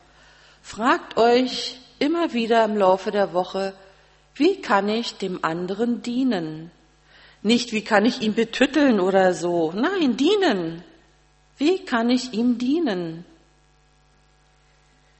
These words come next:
Das Haus der gelebten, der gelebten Gemeinschaft ist ein lebhafter Raum, dieser äußere Raum. Da ist immer was los.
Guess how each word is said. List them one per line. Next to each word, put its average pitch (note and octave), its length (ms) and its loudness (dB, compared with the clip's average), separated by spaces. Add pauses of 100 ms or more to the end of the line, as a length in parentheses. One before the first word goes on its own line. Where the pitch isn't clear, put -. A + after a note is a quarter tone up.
(1700)
Das G#3 280 -2
Haus B3 580 0 (120)
der A3+ 120 0
gelebten, G#3+ 680 -4 (100)
der G#3 140 2
gelebten A3+ 400 -2
Gemeinschaft A3 920 -2 (200)
ist - 380 -4
ein A#3 220 2
lebhafter G#3 760 -2
Raum, D3+ 520 -6 (160)
dieser F3+ 300 -6
äußere F3 480 -2
Raum. D#3+ 340 -4
Da C#4 140 -4
ist C4+ 120 -8
immer B3 280 0
was F#3+ 280 -8
los. F#3 540 -10